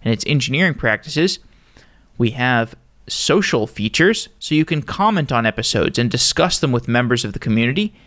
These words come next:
including me. I will be commenting on each episode going forward for a while, so if you want to have a discussion, you can jump into the app or jump onto software daily dot com and share your thoughts,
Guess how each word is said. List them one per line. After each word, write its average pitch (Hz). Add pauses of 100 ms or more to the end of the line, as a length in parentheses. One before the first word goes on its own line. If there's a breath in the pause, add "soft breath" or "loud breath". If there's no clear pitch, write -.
(180 soft breath)
including 120
me. 147 (520 soft breath)
I 120
will 123
be 117
commenting 135
on 113 (100)
each 135
episode 139
going 117
forward 117
for 120
a 107
while, 120
so 123
if 104
you 113
want 127
to 107 (520 soft breath)
have 127
a 107
discussion, 156
you 139
can 107
jump 147
into 135
the 110
app 139
or 104
jump 131
onto 110
software 135
daily 120
dot 117
com 147
and 110
share 135
your 113
thoughts, 147